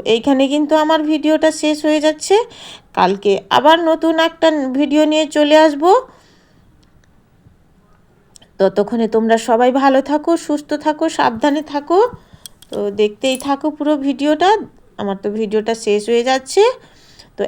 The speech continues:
এতক্ষণ ভিডিও আমার দেখার, উম, যে বন্ধু দেখছে তাদেরকে অসংখ্য অসংখ্য ধন্যবাদ ও ভালোবাসা আমার তরফ থেকে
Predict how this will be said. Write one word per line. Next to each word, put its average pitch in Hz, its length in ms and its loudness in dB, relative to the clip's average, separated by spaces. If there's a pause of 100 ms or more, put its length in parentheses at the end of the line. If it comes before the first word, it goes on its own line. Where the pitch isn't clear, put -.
এতক্ষণ 254 480 0
ভিডিও 254 420 0
আমার 262 320 0
দেখার, 247 320 -2
উম, 226 380 -4 (100)
যে 247 200 2 (560)
বন্ধু 262 320 2
দেখছে 247 420 0
তাদেরকে 226 420 0 (100)
অসংখ্য 277 440 0
অসংখ্য 277 500 -2
ধন্যবাদ 262 600 0
ও - 120 -2
ভালোবাসা 240 640 0 (420)
আমার 247 340 0
তরফ 240 320 -2
থেকে 311 300 0